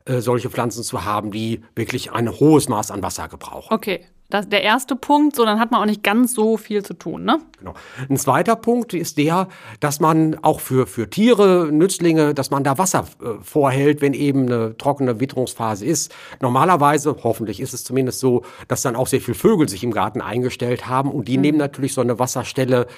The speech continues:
Speaker 1: so eine Wassertränke sehr gerne an und, äh, die fühlen sich wohl und, äh, dem, äh, Treiben der Vögel z-, äh, zuzusehen ist ja durchaus auch ganz schön und auch,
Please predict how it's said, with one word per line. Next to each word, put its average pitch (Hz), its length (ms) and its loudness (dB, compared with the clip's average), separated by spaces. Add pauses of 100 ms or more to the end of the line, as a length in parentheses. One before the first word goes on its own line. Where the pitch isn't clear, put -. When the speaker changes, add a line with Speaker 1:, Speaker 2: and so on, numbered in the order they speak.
(160)
Speaker 1:
so 123 100 -8
eine 117 320 -2
Wassertränke 123 720 -2
sehr 120 200 -2
gerne 123 340 2
an 196 240 0 (400)
und, 139 380 -2
äh, 120 260 0
die 147 140 -2
fühlen 180 260 4
sich 131 180 -2
wohl 165 240 8
und, 135 280 -2 (420)
äh, 139 160 0
dem, 131 500 -2 (500)
äh, 120 380 -2
Treiben 170 380 2
der 135 100 4
Vögel 160 320 6
z-, 135 280 -4
äh, 127 40 -2
zuzusehen 165 480 2
ist 151 120 -4
ja 147 60 2
durchaus 131 460 -2
auch 120 120 -4
ganz 117 180 -4
schön 156 260 4
und 131 160 -4
auch, 131 200 -6